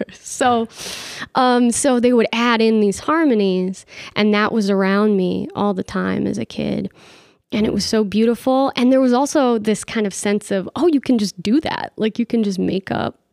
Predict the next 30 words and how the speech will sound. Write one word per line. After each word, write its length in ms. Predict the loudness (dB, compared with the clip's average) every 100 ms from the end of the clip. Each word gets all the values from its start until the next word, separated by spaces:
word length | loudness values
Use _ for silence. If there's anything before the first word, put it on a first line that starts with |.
| _
a 40 | -6
different 360 | -4 -4 -6 -4
part 300 | -4 -4 -6
of 120 | -6
the 80 | -4
song." 420 | -6 -4 -4 -4 -8 -16 -20 -20 -18 -20 -8 0
And, 920 | 2 4 2 2 2 2 0 0 -4 _ -6
uh, 580 | -2 0 -2 -4 -6 -10
that 380 | -8 -4 -2 -2
was, 420 | -2 0 -2 -4 -4
I 100 | -2
would 140 | -2 -4
say, 540 | -2 0 2 2 0
my 200 | -2 -4 0
introduction 920 | 0 0 -4 -4 -4 -4 -6 -4 -4
to 140 | -4 -2
music 560 | 0 0 -2 -6 -6 -6
was 140 | -8
probably 720 | -8 -4 -4 -2 -4 -4 -6
through 680 | -6 -8 -6 -4 -2 -4 -8 _ _ _ _ _ _
the 160 | -2 -2
church. 520 | -4 -6 -6 -8 -4
My 120 | 0
mom's 300 | 0 -2 -4
Catholic, 420 | -8 -10 -10 -8
my 80 | -6
dad's 280 | -6 -6 -6
Lutheran, 520 | -8 -6 -6 -6 -6 -6
and, 480 | -6 -4 -4 -6 -8
um, 380 | -8 -8 -10